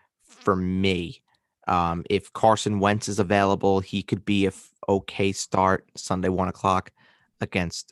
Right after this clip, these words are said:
the Giants. If Derek Carr is available at home versus Denver, I think that's a good start. Both are owned in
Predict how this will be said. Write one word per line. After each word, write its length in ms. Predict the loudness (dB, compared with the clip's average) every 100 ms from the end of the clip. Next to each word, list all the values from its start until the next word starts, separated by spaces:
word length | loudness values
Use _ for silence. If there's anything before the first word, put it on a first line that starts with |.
| -18
the 180 | -8 -8
Giants. 760 | -8 -2 0 2 2 0 -2 -6
If 220 | -8 -10 -2
Derek 340 | 0 0 _
Carr 480 | -18 -6 0 2 4
is 100 | 2
available 600 | 4 4 2 2 0 2
at 180 | -2 -2
home 360 | -2 -2 -2 -4
versus 320 | -6 -8 -14 -2
Denver, 440 | 0 0 2 0 0
I 80 | -8
think 300 | _ -8 -2
that's 260 | -4 -2
a 40 | -4
good 260 | -2 -4
start. 380 | -2 0 0 0
Both 260 | 0 2 0
are 160 | 0
owned 360 | 0 2 0 -6 _ -20 _ _ _
in 140 | -4